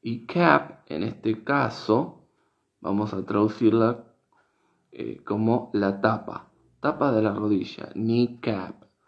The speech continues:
Es como se dice vulgarmente, ¿sí? Al hueso, ¿sí? Que, cuyo nombre es el que está a la derecha en este par,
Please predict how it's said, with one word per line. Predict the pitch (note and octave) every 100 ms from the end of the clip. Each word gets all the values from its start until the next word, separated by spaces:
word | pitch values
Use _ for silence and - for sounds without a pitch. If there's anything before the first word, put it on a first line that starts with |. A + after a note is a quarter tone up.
| - - -
Es | A#2+ B2+
como | B2+ A#2 A2+
se | A#2
dice | B2+ B2+
vulgarmente, | A2 G#2+ A2 A2+ A#2+ A#2+ G#2+ G#2 A#2 D#3+ - _ _ _ _ _ -
¿sí? | F#2+ A#2 D#3+ - - - _ - - - _ _ _ - - - _ _ - -
Al | A2+
hueso, | G#2+ A2+ C3+ A2+ - A#2 E3 - _ _ _ _ _ _ _ _ _ _ _ _
¿sí? | G#2 A2 C#3+ - - _ _ _ _ _ _ _ _
Que, | G#2 A2+ C3 -
cuyo | - G2+ A2+ A2+
nombre | B2 A#2+ B2
es | B2 A2
el | F#2
que | F2
está | - - A2+ A#2+ - -
a | G#2+
la | G2 F2+
derecha | G#2 B2+ - -
en | G2+
este | G#2 - A2
par, | - G2+ F2 - -